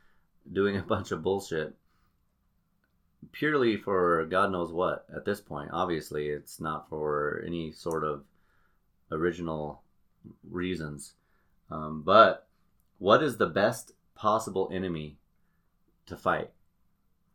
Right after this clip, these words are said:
for in, in this, in the standpoint, from the standpoint of the government? I mean, the best enemy is an invisible enemy.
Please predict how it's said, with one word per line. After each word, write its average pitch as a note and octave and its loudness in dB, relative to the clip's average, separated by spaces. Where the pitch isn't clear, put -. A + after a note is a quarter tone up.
for - -6
in, F2 -4
in E2+ -6
this, D#2+ -8
in F2+ -8
the D#2+ -6
standpoint, E2 -6
from F#2 -4
the D#2+ -4
standpoint F2+ -4
of D#2 -6
the D#2 -6
government? D#2 -6
I D#2+ -8
mean, D#2+ -4
the F2 0
best A2+ 6
enemy F#2 -2
is F#2+ 2
an F#2 0
invisible F#2 2
enemy. D2+ -6